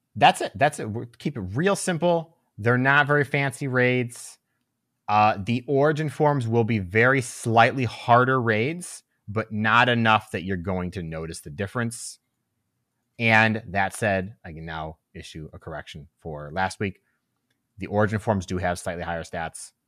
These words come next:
And when you're talking, especially up to, like, Master League, it's, like, five points higher in attack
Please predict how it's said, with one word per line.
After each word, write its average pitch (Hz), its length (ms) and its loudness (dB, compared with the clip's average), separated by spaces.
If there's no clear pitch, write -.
And 92 300 -4
when 95 280 -2
you're 92 120 -2
talking, 98 500 -4
especially 95 720 -4
up 90 180 -8
to, 104 120 -10
like, 85 220 -8
Master 104 400 -2
League, 107 460 -2
it's, - 240 -12
like, 80 260 -10
five 98 400 -2
points 101 260 -4
higher 98 380 0
in 95 220 -6
attack 90 460 -6